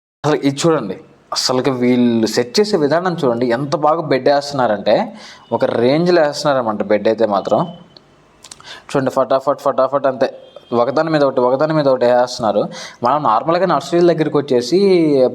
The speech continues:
ప్యాకెట్లో పెట్టుకొని తీసుకెళ్తే ఇంటికి పోయేసరికి వస్తాయో రాదో అన్న భయం అనమాట. అమ్మ, జాగ్రత్తగా తీసుకెళ్ళి ఏమన్నా తగిలిందంటే పోతాయని. వీళ్ళు మాత్రం మొక్క మీద మొక్క, మొక్క మీద మొక్క ఇసిరిసిరి వేస్తున్నారు, అలా సెట్ చేస్తున్నారు.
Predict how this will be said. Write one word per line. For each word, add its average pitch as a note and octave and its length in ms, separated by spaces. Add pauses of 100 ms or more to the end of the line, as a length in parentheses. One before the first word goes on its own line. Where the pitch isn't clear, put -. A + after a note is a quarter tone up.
(100)
ప్యాకెట్లో D#3+ 380
పెట్టుకొని D#3 260
తీసుకెళ్తే C#3 440
ఇంటికి D#3+ 200
పోయేసరికి E3+ 360
వస్తాయో D#3 340
రాదో D#3 220
అన్న D3+ 180
భయం C3+ 280
అనమాట. B2 320
అమ్మ, B2 140
జాగ్రత్తగా B2 420
తీసుకెళ్ళి B2 420
ఏమన్నా B2 160
తగిలిందంటే B2 480
పోతాయని. A2+ 720 (420)
వీళ్ళు C3 240
మాత్రం D3+ 380
మొక్క B2 260
మీద D3 180
మొక్క, C#3 280
మొక్క C3 280
మీద C#3+ 160
మొక్క C3+ 300
ఇసిరిసిరి C#3 400
వేస్తున్నారు, B2 520
అలా G#2 140
సెట్ A2 240
చేస్తున్నారు. A#2 580